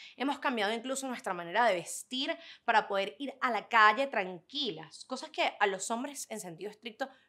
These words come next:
no les pasa con la misma frecuencia. No digo que no haya acoso masculino,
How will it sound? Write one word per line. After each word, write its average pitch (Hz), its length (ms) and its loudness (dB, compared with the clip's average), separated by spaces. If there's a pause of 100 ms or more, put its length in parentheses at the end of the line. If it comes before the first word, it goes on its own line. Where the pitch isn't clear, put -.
no 247 200 0
les 254 220 -2
pasa 247 380 8
con 190 220 0
la 170 100 -6
misma 214 540 -4
frecuencia. 160 680 -12
No 175 100 -10
digo 180 180 -6
que 214 140 -4
no 170 60 -4
haya 175 140 -2
acoso 208 360 -2
masculino, 269 560 -8